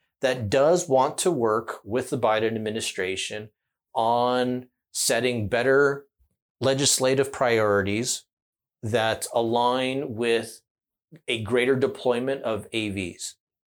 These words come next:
There's a part of me that thinks this could be a misdirection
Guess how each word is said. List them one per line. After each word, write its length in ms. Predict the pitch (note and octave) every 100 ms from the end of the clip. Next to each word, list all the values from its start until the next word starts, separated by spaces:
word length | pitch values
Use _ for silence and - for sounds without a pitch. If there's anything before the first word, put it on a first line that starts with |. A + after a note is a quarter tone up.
| _ _ _ _ _ _ _ _ _ _ _ _ _ _ _ _ _ _ _ _ _ _ _ _ -
There's 220 | E3 F#3+
a 60 | F3+
part 340 | - A#3 A#3+
of 80 | G3+
me 440 | F#3+ G3+ G3 F#3 -
that 480 | B2+ C3 C3+ -
thinks 360 | - - E3+ D#3
this 140 | D#3
could 280 | - - D3
be 340 | C3 B2+ B2+ -
a 120 | B2
misdirection 1040 | A#2 B2+ B2+ - G#2+ G2 F2+ - G2+ G2+